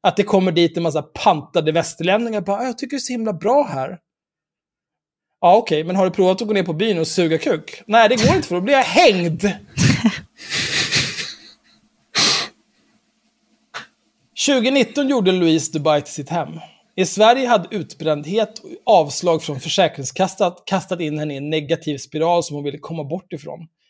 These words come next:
I öknen sjuhundra mil bort var luften lättare. Det här är också så himla sjukt. Hon liksom, eh, Försäkringskassan lever i ett land där det är så jävla bra. Här försöker Försäkringskassan ta hand om dig. Vad gör du? Du åker till en jävla diktatur,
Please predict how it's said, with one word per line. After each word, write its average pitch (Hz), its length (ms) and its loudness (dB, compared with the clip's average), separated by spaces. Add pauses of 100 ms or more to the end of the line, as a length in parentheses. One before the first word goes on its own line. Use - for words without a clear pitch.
(180)
I 208 180 -4
öknen 220 380 4
sjuhundra 170 480 0
mil 147 240 -4
bort 175 240 -6
var 156 80 -4
luften 147 340 -8
lättare. 151 400 -4
Det 220 60 0
här 262 160 6
är 233 40 8
också 233 200 0
så - 140 -6
himla 165 300 -2
sjukt. 151 420 -6 (760)
Hon 233 240 0 (100)
liksom, 233 360 0
eh, 190 680 2 (320)
Försäkringskassan 247 1000 2 (720)
lever 285 260 4
i 269 40 6
ett 240 80 2
land 247 280 4
där 214 60 6
det 214 60 8
är 226 40 6
så 220 140 0
jävla 196 260 4
bra. 202 220 6
Här 214 60 4
försöker 220 260 2
Försäkringskassan 202 640 2
ta 208 80 4
hand 214 240 4
om 190 80 -2
dig. 147 200 -6
Vad 170 180 2
gör 202 220 6
du? 156 220 -6 (420)
Du 175 120 -2
åker 175 320 0
till 185 140 0
en 165 60 0
jävla 147 260 2
diktatur, - 880 -8